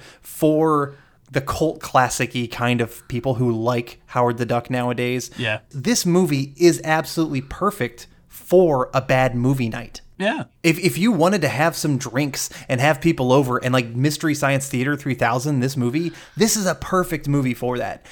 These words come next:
Speaker 1: And I think people could have a lot of fun with it. You know, I don't wanna just mark this one off as a shitty movie because, yeah, it's a shitty movie, but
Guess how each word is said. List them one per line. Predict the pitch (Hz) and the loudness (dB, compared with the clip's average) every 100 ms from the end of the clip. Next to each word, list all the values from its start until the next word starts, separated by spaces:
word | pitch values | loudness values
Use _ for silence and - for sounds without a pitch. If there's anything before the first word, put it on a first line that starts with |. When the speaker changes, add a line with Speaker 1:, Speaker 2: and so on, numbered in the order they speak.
| - - | -20 -6
Speaker 1:
And | 143 | 0
I | 151 | 2
think | 180 202 | 2 -2
people | 190 165 | -2 -2
could | 160 151 | 2 2
have | 147 | 4
a | |
lot | 135 135 | 4 2
of | 123 | 2
fun | - 127 120 | 0 0 0
with | 170 | -2
it. | 123 95 - - - | -2 -12 -20 -20 -2
You | 131 | 0
know, | 127 | 2
I | 185 | 4
don't | 240 | 4
wanna | 233 185 | 2 0
just | 151 - - _ 143 | -2 -6 -14 _ 0
mark | 131 165 | 2 2
this | 160 151 | 2 2
one | 131 | 2
off | 139 | 2
as | 135 123 | 0 -4
a | |
shitty | - - 131 | -2 0 0
movie | 127 131 | 0 -2
because, | 143 175 | -2 -2
yeah, | 175 180 | 0 0
it's | 214 | -2
a | |
shitty | 262 - 180 | -4 -4 -2
movie, | 139 170 123 117 - - _ | 0 2 0 -6 -16 -20 _
but | 127 - 202 202 | -8 -2 -2 -2